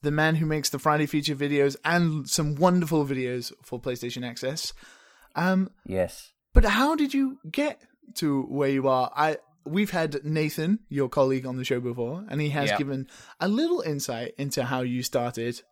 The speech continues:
Speaker 1: at PlayStation Access. I think there was something about a magazine with some Kit Kats strapped to it
Speaker 2: Yeah.
Speaker 1: or something.
Speaker 2: <laughs>
Speaker 1: Um,
Speaker 2: I remember that, yeah.
Speaker 1: it's, but how, how did you sort of find your way working on, you know, the channel and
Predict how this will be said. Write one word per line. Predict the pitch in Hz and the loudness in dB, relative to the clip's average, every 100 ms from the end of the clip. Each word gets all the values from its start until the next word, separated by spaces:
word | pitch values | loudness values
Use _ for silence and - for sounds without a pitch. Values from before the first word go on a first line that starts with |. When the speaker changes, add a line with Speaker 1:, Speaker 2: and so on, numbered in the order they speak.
| _ - | _ -12
Speaker 1:
at | 117 120 - - - _ | -8 -8 -8 -10 -12 _
PlayStation | 151 135 127 123 | -2 0 -2 -4
Access. | 117 - - - - - - - | -8 -10 -8 -8 -8 -10 -10 -6
I | |
think | - 165 | -2 0
there | 147 | 2
was | 139 | 2
something | 151 147 139 | -2 -2 -4
about | 135 | -2
a | 135 | -2
magazine | 135 139 143 139 151 | -2 -4 -4 -4 -2
with | 147 147 | -4 -4
some | 135 | -8
Kit | - - | -8 -8
Kats | - 160 - - - _ - - _ | -6 -6 -4 -6 -8 _ -20 -20 _
strapped | - - 170 - | -4 0 -2 0
to | 185 | 2
it | 170 | 6
Speaker 2:
Yeah. | 165 | 6
Speaker 1:
or | 143 | 6
something. | - 175 196 214 220 | 2 0 2 4 4
Speaker 2:
<laughs> | 214 - - - | 2 0 -16 -2
Speaker 1:
Um, | 180 190 160 | 0 4 4
Speaker 2:
I | |
remember | 147 165 170 120 | 2 2 0 0
that, | 101 117 | 0 0
yeah. | 123 113 - | -2 -4 -10
Speaker 1:
it's, | 170 180 208 | -12 -10 -4
but | 180 185 | 0 2
how, | 160 202 220 | 2 2 2
how | 170 190 202 | 2 2 2
did | 190 180 | 2 0
you | 175 | -2
sort | 170 170 156 | 0 2 2
of | 151 135 127 | 0 -4 -8
find | - 147 151 | -4 -4 0
your | 139 135 | 0 2
way | 131 131 127 120 | 2 2 0 -4
working | 131 131 135 135 120 120 120 - | -2 0 0 -2 -4 -4 -6 -6
on, | 127 123 123 113 - | -4 -4 -6 -8 -8
you | 139 | -4
know, | 127 120 | -4 0
the | 135 | 0
channel | 135 151 170 139 123 | 0 0 0 -2 -2
and | 120 117 | -4 -6